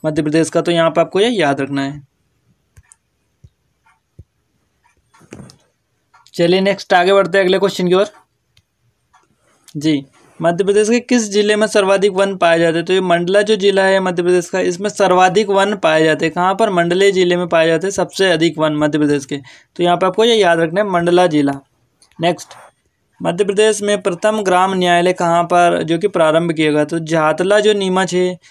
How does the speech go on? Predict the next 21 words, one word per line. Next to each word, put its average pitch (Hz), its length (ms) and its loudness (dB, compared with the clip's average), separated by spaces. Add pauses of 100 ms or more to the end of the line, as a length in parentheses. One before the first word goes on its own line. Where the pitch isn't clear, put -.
(180)
यहाँ 180 160 2
पे 190 180 -4
प्रथम 220 300 0
ग्राम 185 360 0
न्यायालय 175 540 2
जो 165 140 0
कि 208 120 0
प्रारंभ 165 440 0
किया 151 240 -2
गया 147 120 0
था, 147 100 -6
यहाँ 160 240 0
से 185 160 -2
स्टार्ट 170 300 -2
किया 170 180 0
गया 165 120 2
था 170 140 0
ग्राम 156 400 -2
न्यायालय 151 380 0
को। 165 140 -4
जो 190 120 -14